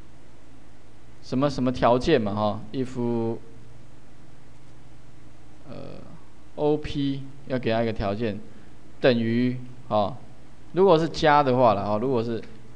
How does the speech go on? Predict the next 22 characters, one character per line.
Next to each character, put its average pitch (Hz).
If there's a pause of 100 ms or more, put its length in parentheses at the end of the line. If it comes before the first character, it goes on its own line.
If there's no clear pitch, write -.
(720)
哦， 107 (180)
then 131 (300)
怎 104
么 110
样？ 110 (100)
有 -
没 113
有？ 110 (460)
那 151 (220)
第 233
二 226
个 196
条 156
件 170
是 147
什 127
么 107
呢？ 107 (280)
叫 147
做 139 (320)
else 127 (1120)
if， 117